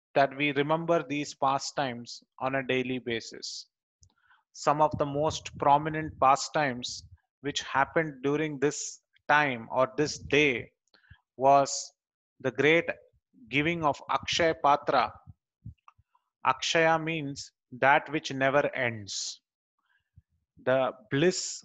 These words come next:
that never ends, which is always present. So this is the day when Yudhishthira prayed to Vivaswan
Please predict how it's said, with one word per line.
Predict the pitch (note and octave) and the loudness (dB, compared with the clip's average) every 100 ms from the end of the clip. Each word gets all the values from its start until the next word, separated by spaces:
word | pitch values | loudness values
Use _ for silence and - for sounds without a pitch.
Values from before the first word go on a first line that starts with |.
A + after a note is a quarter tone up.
| C#3+ | -4
that | C3+ C#3+ C#3 | 0 0 2
never | C3+ C3+ C#3+ - C3 | 0 2 0 0 -6
ends, | C3 A2+ A2 - - - _ _ _ _ _ _ - | -6 -8 -12 -10 -10 -14 _ _ _ _ _ _ -10
which | C3+ D#3+ | -6 -4
is | D#3 | -6
always | - C#3 D3 D#3 E3 E3 D#3 - | -2 2 4 4 2 0 -2 -6
present. | - A#2+ B2 A2 - - - - - - _ - - - - | -2 -2 -2 -6 -10 -10 -10 -10 -12 -12 _ -20 -20 -20 -16
So | - C#3 | -6 -4
this | C#3+ C#3+ | -2 -4
is | D#3+ | -8
the | - D3 | -2 0
day | B2+ D3 E3 E3 _ _ _ _ _ | 2 2 0 -8 _ _ _ _ _
when | C#3 C#3 | -4 -2
Yudhishthira | C3 C#3+ D#3 - D3+ D3+ - | -2 0 -2 -2 2 2 0
prayed | D3 D3 D3 - | 0 0 -2 -4
to | C3 | -2
Vivaswan | B2 C#3 C#3 - D3+ D3 B2+ A2 | 2 2 2 -2 0 0 -2 -8